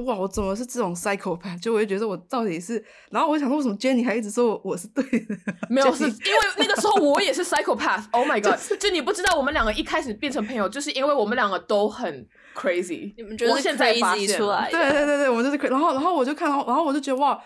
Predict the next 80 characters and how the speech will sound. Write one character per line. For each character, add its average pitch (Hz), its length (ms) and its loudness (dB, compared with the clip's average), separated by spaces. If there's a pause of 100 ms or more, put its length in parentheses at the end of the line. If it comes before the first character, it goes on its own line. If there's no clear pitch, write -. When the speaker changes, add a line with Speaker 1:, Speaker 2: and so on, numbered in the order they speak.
(160)
Speaker 1:
就 277 100 -6
是 285 100 -2
虽 277 160 -4
然 226 140 0
才 208 280 -4
两 180 220 -2
三 220 160 -2
年 202 140 -2
过 214 100 -6
去， 220 60 -6
可 214 80 -2
是 220 60 -2
我 240 80 -2
觉 208 100 -8
得 190 80 -2
我 180 100 -2
的， 165 80 0
我 180 140 -6
的 180 100 -4
感 175 220 -6
情， - 140 -14
我 185 40 -6
的 185 80 -6
感 180 220 -4
情 180 220 -8
观 202 160 -4
已 160 80 -6
经 170 280 -10 (480)
一 254 120 0
百 185 80 0
八 190 120 -2
十 180 140 -10
Speaker 2:
变 185 60 -10
很 185 80 -2
多。 165 220 -6
Speaker 1:
度 - 120 -20
变 202 180 -2
很 156 160 -8
多。” 147 120 -8
对， - 80 -4
对， 175 100 -2
对， 170 120 -2
Speaker 2:
对。 151 140 -4
Speaker 1:
所 233 140 0
以 214 60 0
就 233 100 0
让 226 180 0
我 165 120 -4
意 202 120 -6
识 196 160 -8
到 185 220 -2
说 180 180 -8
，“哇， 175 140 -6 (320)
就 196 160 -8
是 180 380 -6
你， 185 240 -10
你 196 140 -6
现 233 160 -2
在 226 120 0
的 196 100 -2
感 160 140 -6
情 170 120 -6
观 175 120 -6
跟 190 140 -8
你 180 100 -8
五 170 140 -10
年 165 180 -8
前 170 320 -10 (180)
怎 180 100 -12
么 170 80 -10
看 214 120 -6
待 190 80 -4
感 180 160 -8
情， 160 160 -10
真 180 160 -6
的 170 140 -6
是 170 340 -8 (500)
会 175 280 -4
变。” - 320 -6
Speaker 3:
Interesting。 - 520 -18